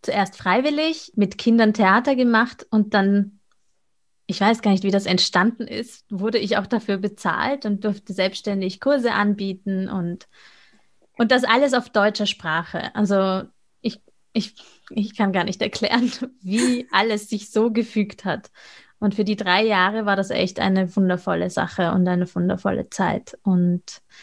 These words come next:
ich habe es zwar vermisst, ich habe ja davor auch schon als Sprecherin gearbeitet und das habe ich auch sehr vermisst in Italien. Aber ja, man entwickelt sich irgendwie weiter mit all den Herausforderungen, die man bekommt. Und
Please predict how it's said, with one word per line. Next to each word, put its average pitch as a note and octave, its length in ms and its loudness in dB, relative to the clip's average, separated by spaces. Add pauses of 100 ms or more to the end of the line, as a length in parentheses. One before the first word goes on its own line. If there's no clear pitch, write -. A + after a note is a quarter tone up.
(260)
ich - 60 -8
habe C4 80 2
es - 100 -18
zwar A3 180 2
vermisst, G#3+ 500 2
ich G#3 120 -2
habe F#3+ 140 4
ja - 20 4
davor G3 480 2
auch F#3+ 160 2
schon F#3+ 260 0
als F3+ 320 2
Sprecherin G3 540 0
gearbeitet A#3+ 880 2 (160)
und G3+ 100 -4
das G#3 100 -2
habe G#3 180 2
ich G#3 100 2
auch G3+ 80 -4
sehr G3+ 180 -2
vermisst G#3+ 400 -4
in A#3+ 100 -2
Italien. A3+ 640 -2 (640)
Aber G3+ 800 2 (140)
ja, A3 220 0
man A3+ 140 4
entwickelt A#3 400 2
sich G#3+ 160 -6
irgendwie G3 320 -2
weiter F3+ 320 0
mit F3 200 -4
all F#3 140 2
den F#3+ 160 -2
Herausforderungen, F3+ 840 -2
die F3+ 100 -2
man F3+ 180 0
bekommt. F3+ 600 -4
Und F3+ 180 -6